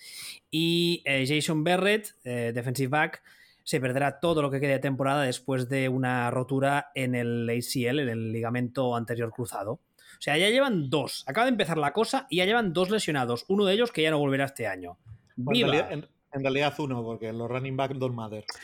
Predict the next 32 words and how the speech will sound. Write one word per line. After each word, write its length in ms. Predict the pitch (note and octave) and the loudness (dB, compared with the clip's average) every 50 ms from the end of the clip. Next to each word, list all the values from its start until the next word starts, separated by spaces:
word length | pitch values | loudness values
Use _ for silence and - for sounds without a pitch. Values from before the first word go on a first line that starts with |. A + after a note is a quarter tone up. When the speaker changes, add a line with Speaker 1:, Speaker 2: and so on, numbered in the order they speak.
| - - - | -20 -12 -4
Speaker 1:
Bueno, 200 | C3 C3+ C3+ A#2+ | -2 -2 -2 0
ya, 300 | A2+ B2 B2 A#2+ A2+ - | 0 0 0 0 -2 -4
pero 180 | - A2 G#2+ G2+ | -6 -6 -4 -4
ya 120 | G#2 A2 | -2 -2
me 80 | A2+ A#2 | -4 -4
entiendes. 540 | A2 - C3+ C3+ A#2 G2+ F#2 - - - _ _ _ _ _ _ _ | -4 -2 -2 -2 -2 -4 -6 -8 -12 -14 _ _ _ _ _ _ _
Speaker 2:
Sí, 160 | C3 C3 C3 | -2 -2 0
no, 120 | C3 C#3 C#3 | 0 0 -2
no, 140 | C#3 C#3 B2+ | -2 -4 -4
pero 160 | A#2+ A2 G2 | -6 -8 -10
que, 240 | G#2 G2+ A2 G#2 G2+ | -12 -16 -18 -16 -14
que, 120 | A2 G#2 | -16 -12
que 140 | - A2 G#2 G2+ F#2+ G#2 A2 - | -10 -10 -10 -10 -12 -14 -18 -18
<laughs> 320 | - - - - D#3+ D#3+ C3+ | -18 -20 -8 -6 -4 -2 0
será 160 | D3 D#3 D3+ | 0 0 0
un 80 | C#3 B2+ | 0 0
running 280 | D3 D3+ D3+ D3 C3+ | -2 -2 -2 -4 -6
back. 240 | B2 A2 A2 - - _ - - - _ | -6 -6 -8 -10 -14 _ -20 -20 -14 _
Pues 240 | D3 C3+ - - _ _ _ _ _ - - _ | -12 -12 -12 -16 _ _ _ _ _ -20 -20 _
no 140 | - D#3+ F3 | -6 -4 0
sería, 1080 | E3 G#3 F3+ E3+ E3 D#3 D3+ D3 C#3+ C#3+ C#3 C3+ C3+ C3+ C3+ C3+ C3 C3 C3 C3+ C3+ C3+ C#3 C3+ B2+ C3 | 2 2 2 4 2 2 4 4 4 4 2 2 2 2 2 2 0 0 -2 -2 -2 -2 -4 -6 -6 -8
pues, 200 | - C#3 C#3 B2+ | -6 -6 -2 0
vas, 220 | B2+ C3+ C3+ C3+ - | 0 0 0 0 -4
vas 120 | D3 C3 C3 | -8 -6 -2
por 140 | - C#3 | 0 2
la 100 | C#3 C#3 | 2 4
calle, 380 | - E3 F3 G3 G#3 A3 A#3+ A#3 | 4 4 4 4 4 2 0 0
coges 240 | A#3 C#3+ - C#3 C#3 | -2 -4 -4 -4 -4
al 220 | C#3+ C3+ D#3 C#3+ | -6 -6 -8 -8
primero 420 | - C#3 C3+ D3+ C#3+ D3+ D3 C#3+ D3 | -6 -6 -4 -4 -4 -4 -2 -2 -2
el 180 | C#3+ C#3 C3 | -4 -4 -6
señor 540 | - - D3 C#3+ C#3+ D3 D3 C#3+ C#3+ C#3+ C#3 | -8 -10 -10 -8 -6 -4 -4 -4 -4 -6 -8